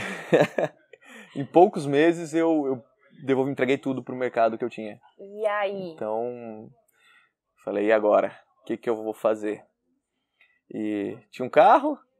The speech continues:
Speaker 1: não tava usando o carro, e vendi o carro. <laughs>
Speaker 2: Vamos arrumar dinheiro.
Speaker 1: Vamos arrumar dinheiro. Vendi o carro, conversei com, com as pessoas mais próximas, pedi um pouco de ajuda, trabalhei mais um pouco também pra, pra aumentar, ah, o, o capital que eu tinha. E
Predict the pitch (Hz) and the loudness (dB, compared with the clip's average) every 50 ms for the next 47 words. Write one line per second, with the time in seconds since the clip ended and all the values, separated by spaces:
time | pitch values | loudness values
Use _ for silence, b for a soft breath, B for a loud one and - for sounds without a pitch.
0 | _ _ - - 143 135 123 - 131 123 113 113 113 123 123 120 - - 160 - | _ _ -18 -14 -14 -12 -6 -2 -2 -2 -2 -2 -6 -10 -10 -4 2 4 4 4
1 | 254 240 262 277 277 262 262 277 285 277 269 311 302 233 254 247 320 208 202 - | 4 2 -2 -4 -6 -6 -6 -4 -4 -2 0 2 2 2 2 4 4 4 4 4
2 | - - - - - 214 - - - 240 - - - 254 - _ - - - - | 0 -2 -2 2 2 2 2 2 -2 -4 -4 -2 -4 -6 -6 _ -10 -18 -8 -4
3 | 208 202 190 427 403 233 240 269 311 392 302 240 208 214 247 277 330 320 247 180 | -4 -2 0 0 0 0 -2 -2 -2 0 2 2 2 2 0 -2 -4 -4 -2 -4
4 | 156 156 175 147 165 170 185 196 202 202 202 196 240 208 190 175 139 139 139 139 | -4 0 4 6 8 10 10 10 10 10 8 8 6 4 4 4 4 2 0 -2
5 | 147 - - 190 202 202 196 196 190 175 - 143 135 123 - - 113 - 127 117 | -2 2 6 8 8 10 8 8 6 2 0 -2 -6 -6 -6 -6 -8 -8 -8 -8
6 | 104 101 101 98 107 - - 98 - - 107 - - 104 - - 113 104 107 104 | -8 -10 -12 -14 -18 -20 -20 -14 -12 -12 -10 -8 -8 -4 -2 -2 -2 0 -2 -6
7 | - - 147 156 165 165 156 147 143 - 139 117 - - 117 113 110 113 113 110 | -4 2 6 8 8 10 10 8 6 2 -6 -10 -10 -10 -12 -10 -10 -10 -10 -10
8 | 104 _ _ _ _ _ _ _ - 107 - 110 104 104 104 117 139 156 139 - | -12 _ _ _ _ _ _ _ -12 -10 -6 -4 -4 -4 -2 0 0 0 0 2
9 | 123 113 113 120 123 117 113 110 104 107 101 - - 123 139 135 - - - 107 | 2 2 2 2 2 2 2 0 0 -2 -6 -4 -2 0 0 -2 -2 -6 -12 -6
10 | 107 107 120 135 147 151 135 - 110 110 110 104 104 - - 107 107 104 104 107 | -4 -2 -2 -2 -2 -4 -6 -2 0 0 0 0 -2 -4 -4 -4 -2 -4 -6 -4
11 | - - 120 135 143 143 - _ _ b b b b b b b 101 104 104 104 | 0 4 4 4 4 2 -2 _ _ b b b b b b b -6 -6 -6 -6
12 | 104 101 101 95 85 - - - - - - _ - - _ - - - - - | -6 -8 -8 -8 -10 -10 -12 -14 -18 -20 -20 _ -20 -20 _ -20 -20 -10 -6 -6
13 | 110 - - 95 104 - 92 - - - 139 160 180 190 190 190 b b b b | -4 -2 0 0 0 0 -4 -8 -8 -8 -6 -4 -4 -4 -4 -6 b b b b
14 | b b b b b b b - 120 131 139 143 151 147 147 143 139 139 127 123 | b b b b b b b -10 -8 -6 -4 -2 0 0 0 0 0 -2 -2 -6